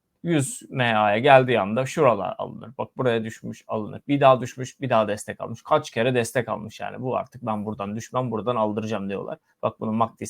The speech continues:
de şurada yeşil yapıyor zaten. Ben kısa vadede açıkçası Bitcoin'in tekrar şu yetmiş binler bandına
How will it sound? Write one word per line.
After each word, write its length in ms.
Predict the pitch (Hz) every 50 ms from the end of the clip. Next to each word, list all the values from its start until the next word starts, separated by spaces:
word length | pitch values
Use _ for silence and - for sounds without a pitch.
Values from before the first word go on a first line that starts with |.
| - -
de 40 | -
şurada 280 | - - 110 98 98
yeşil 280 | 104 104 - - 113 104
yapıyor 300 | 98 95 - _ - 92
zaten. 380 | 95 101 98 - - 151 180 - _ _ _ _ _ _ _ _ _ -
Ben 160 | - 196 196
kısa 240 | - - - 214 196
vadede 260 | 170 143 135 135 156
açıkçası 500 | 151 - - 151 - - 120 - - 151
Bitcoin'in 420 | 147 135 - - 120 110 113 120 113
tekrar 380 | - 127 - - 107 117 127
şu 180 | 127 - - 123
yetmiş 400 | 120 120 - - 131 - - -
binler 320 | 110 107 104 98 98 107
bandına 460 | 123 120 110 104 92 95 113 135 147